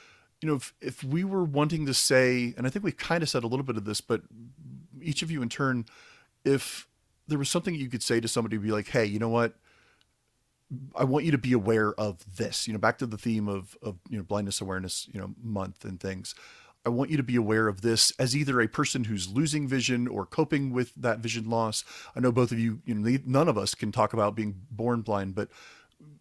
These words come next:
having vision loss, whether you're talking to somebody who is sighted, who knows somebody who's going through this, or the person is going through this, what would be something you're just like, "You know what? I, I,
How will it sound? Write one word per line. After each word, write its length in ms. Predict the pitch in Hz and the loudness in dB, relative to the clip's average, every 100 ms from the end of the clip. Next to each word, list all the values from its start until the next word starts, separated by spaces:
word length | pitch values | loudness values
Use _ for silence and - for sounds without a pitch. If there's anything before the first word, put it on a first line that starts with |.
| - 160 - | -20 -20 -8
having 460 | 156 185 180 147 117 | 2 4 4 4 2
vision 560 | 101 113 113 113 104 101 | 0 0 0 0 -2 -4
loss, 560 | 107 98 104 95 - 120 | -6 2 4 4 0 -2
whether 140 | 120 | 0
you're 80 | 117 | 2
talking 300 | 127 160 147 | 2 2 -4
to 40 | |
somebody 280 | 127 123 117 | -4 -2 -2
who 160 | 107 110 | -2 -2
is 200 | 110 98 | 0 0
sighted, 540 | - 120 123 123 117 - - - | 4 4 4 0 -2 -10 -20 -10
who 120 | 101 | -4
knows 300 | 98 127 135 | 2 4 4
somebody 420 | - 135 127 127 | 4 4 4 2
who's 200 | 123 113 | 0 -2
going 220 | 127 123 | 0 0
through 140 | 120 120 | 2 2
this, 220 | 120 - | 2 2
or 120 | 104 | -2
the 140 | 101 98 | -2 -4
person 320 | 117 - 104 | -2 -2 0
is 220 | 120 113 | 0 0
going 200 | 123 117 | -2 -2
through 160 | 113 107 | -2 -2
this, 260 | 107 - - - _ _ _ - 110 | 0 -2 -6 -16 _ _ _ -16 -4
what 220 | 127 185 | 0 0
would 140 | 185 156 | 0 -4
be 100 | 143 | -2
something 340 | - 127 120 | -2 -2 -2
you're 160 | 117 107 | -4 -2
just 140 | - | 0
like, 140 | 110 - | 0 0
"You 60 | |
know 60 | 123 | 0
what? 240 | 127 123 _ _ - | 2 0 _ _ -18
I, 100 | - - | -14 -10
I, 160 | - | -10